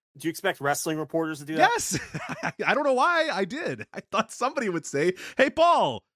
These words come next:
Speaker 2: what's your wife up to?" Like, you don't even have to go. Like, I, I always said this with these, these press, you don't have to go and dig in and say, "Hey, are you and Stephanie still married?" Or, "There's been rumors that you guys are divorced." You can simply ask Paul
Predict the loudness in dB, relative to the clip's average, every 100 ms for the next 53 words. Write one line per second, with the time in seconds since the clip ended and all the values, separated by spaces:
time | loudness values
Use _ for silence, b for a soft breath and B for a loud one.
0 | _ _ -20 -8 0 0 0 2 4 4
1 | 0 -2 -6 -6 -8 -14 -6 -4 -2 0
2 | 4 4 2 0 4 4 4 2 B B
3 | -4 -2 0 2 4 2 2 0 0 0
4 | 0 0 0 2 0 4 2 2 -2 2
5 | 2 0 -10 -8 -6 -4 -2 -2 2 4
6 | 6 4 2 -4 0 2 4 4 6 4
7 | 2 -2 B B -2 0 2 2 2 2
8 | 2 2 0 0 -4 -4 -2 -4 -2 2
9 | 4 6 6 2 0 0 4 6 6 4
10 | 2 2 0 -4 B B 2 4 4 2
11 | 2 0 2 0 -2 -2 2 2 2 0
12 | 2 0 0 -4 -4 -4 0 2 2 4
13 | 4 4 0 0 0 2 4 0